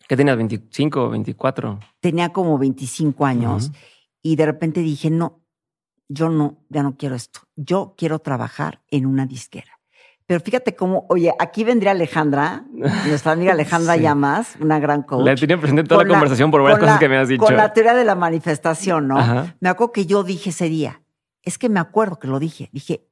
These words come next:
Speaker 2: "Quiero trabajar", pero, o sea, en alto, ¿eh? En una disquera.
Speaker 1: Ujú.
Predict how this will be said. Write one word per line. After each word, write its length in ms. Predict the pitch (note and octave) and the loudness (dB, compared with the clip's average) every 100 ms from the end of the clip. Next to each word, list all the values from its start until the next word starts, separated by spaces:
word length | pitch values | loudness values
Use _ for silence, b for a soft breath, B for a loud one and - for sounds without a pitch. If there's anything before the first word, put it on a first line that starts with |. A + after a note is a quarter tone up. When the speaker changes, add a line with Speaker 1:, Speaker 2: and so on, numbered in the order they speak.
| _ | _
Speaker 2:
"Quiero 300 | G#3 G#3 A3+ | 0 0 0
trabajar", 600 | A3+ D#3+ B2+ A#2+ C3+ - - _ _ _ _ _ | -2 -2 -2 -2 -8 -8 -14 _ _ _ _ _
pero, 160 | - D3 | -2 -2
o 20 | |
sea, 140 | D3 - | -2 -4
en 200 | D#3 E3 | -2 0
alto, 340 | E3 D3 A#2 | 0 -2 -6
¿eh? 200 | G#2+ G#2+ _ | -6 -10 _
En 180 | F3+ F#3 | -2 0
una 140 | G3 G#3+ | 0 0
disquera. 500 | E3 - D3+ A#2 _ _ _ | -2 -6 -6 -8 _ _ _
Speaker 1:
Ujú. 340 | B2+ B2 D#3+ | -4 -2 -4